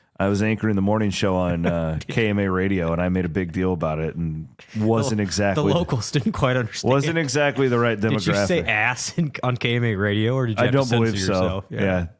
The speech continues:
Speaker 1: I w-, Don Hanson would have walked me out the door had I
Speaker 2: Chris,
Speaker 1: done that.
Speaker 2: Chris, you can't do that. Uh, you know your audience.
Speaker 1: All right, uh,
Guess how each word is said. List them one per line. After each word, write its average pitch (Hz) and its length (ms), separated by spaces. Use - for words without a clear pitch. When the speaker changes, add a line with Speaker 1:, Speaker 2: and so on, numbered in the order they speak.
Speaker 1:
I 107 80
w-, 113 220
Don 120 260
Hanson 113 320
would 101 80
have 98 80
walked 98 260
me 104 100
out 98 140
the 107 60
door 92 260
had 90 180
I 90 60
Speaker 2:
Chris, 85 100
Speaker 1:
done 90 180
that. 90 100
Speaker 2:
Chris, 87 200
you 90 60
can't - 180
do - 100
that. - 220
Uh, - 200
you - 100
know 90 120
your 98 120
audience. 98 380
Speaker 1:
All 175 80
right, 156 320
uh, 147 380